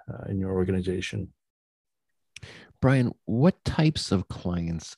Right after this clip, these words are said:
Speaker 2: are using this level of insight?
Speaker 1: You know what, Doug? I would say about more than ninety percent of Fortune five hundred companies are utilizing diversity and inclusion data,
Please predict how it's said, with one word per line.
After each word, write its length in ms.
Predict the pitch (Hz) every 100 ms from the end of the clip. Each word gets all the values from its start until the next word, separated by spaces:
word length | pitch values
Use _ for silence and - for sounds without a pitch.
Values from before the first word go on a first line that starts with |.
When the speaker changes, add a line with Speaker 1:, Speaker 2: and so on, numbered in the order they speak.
| -
Speaker 2:
are 80 | 76
using 600 | 78 87 80 80 71 - -
this 300 | 104 127 -
level 320 | 175 85 76
of 100 | 69
insight? 400 | 78 - - - _ _ _ _ _ _ _ _ _ _ _ _ - _ -
Speaker 1:
You 80 | 147
know 60 |
what, 100 | 156
Doug? 180 | 156 151
I 160 | 143 196
would 80 |
say 220 | 180 - 165
about 340 | 143 135 - -
more 220 | 123 139
than 160 | 123 104
ninety 320 | 113 143 147
percent 480 | - 135 - 139 120
of 120 | 107
Fortune 380 | 131 131 - 117
five 220 | 165 127
hundred 260 | 117 117
companies 400 | 113 117 123 120
are 80 | 110
utilizing 720 | 104 113 117 107 104 101 104
diversity 680 | 98 98 95 101 - 107 104
and 80 | 95
inclusion 460 | 92 - 95 95
data, 440 | 92 101 95 98